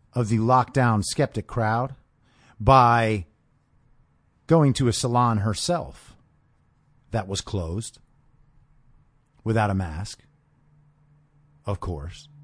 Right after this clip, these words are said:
And there's video and pictures of her walking through this salon, which you are not allowed to do.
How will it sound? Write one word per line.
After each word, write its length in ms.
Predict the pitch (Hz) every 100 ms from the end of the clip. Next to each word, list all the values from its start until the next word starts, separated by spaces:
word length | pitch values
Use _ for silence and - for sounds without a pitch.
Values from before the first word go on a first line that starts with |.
| - - - - - - - - - _ - - _ _ _ -
And 380 | 101 104 104 98
there's 300 | 123 123 92
video 500 | 113 107 95 123 120 _ _ _ _ _ _ _ -
and 180 | 117
pictures 580 | 131 127 - 82 92 - _ _ _ - -
of 140 | 107
her 140 | 120 113
walking 400 | 113 113 113 101
through 180 | 131
this 180 | 147 113
salon, 480 | - 82 76 65 67 _ -
which 240 | 127 123 107
you 680 | 120 190 247 165 101 82 - _ _ _ _ _ _ -
are 100 | 98
not 200 | 98 90
allowed 240 | 82 69
to 100 | 67
do. 240 | 69 69